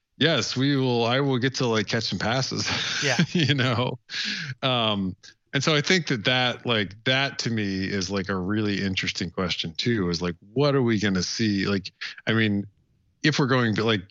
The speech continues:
Speaker 1: in the air raid, the running back does have, you know, route running responsibilities. Um, so they could be in the offense, even if they are. And now I'm, like, like, also trying to find, like, F C S passing statistics on, like, how much did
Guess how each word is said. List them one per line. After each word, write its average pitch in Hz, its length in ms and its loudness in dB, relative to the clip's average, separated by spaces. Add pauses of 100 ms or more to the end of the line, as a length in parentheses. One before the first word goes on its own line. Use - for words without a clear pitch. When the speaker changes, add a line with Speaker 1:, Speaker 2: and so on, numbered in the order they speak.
Speaker 1:
in 165 200 4
the 123 200 4
air 117 160 2
raid, 101 260 2
the 104 80 0
running 113 280 2
back 98 240 0
does 117 220 0
have, 98 320 -2
you 98 100 -8
know, 95 140 0
route 101 320 -2
running 95 240 -2
responsibilities. 87 1080 -4 (440)
Um, 87 340 0
so - 120 0
they 247 80 4
could 269 200 4
be 185 160 6
in 131 100 4
the 117 120 4
offense, 104 540 0
even 113 240 2
if 98 140 -2
they 101 180 2
are. 92 380 2
And 104 160 0
now 143 160 2
I'm, 127 100 2
like, 98 360 -2
like, 95 240 -4
also 101 260 -2
trying 104 300 -2
to 90 80 -4
find, 95 440 -2
like, 87 140 -6 (220)
F 101 100 0
C 101 200 0
S 92 120 0
passing 92 500 -4
statistics - 640 -6
on, 87 120 -8
like, 87 160 -12
how 113 120 -6
much 160 300 -6
did 165 320 0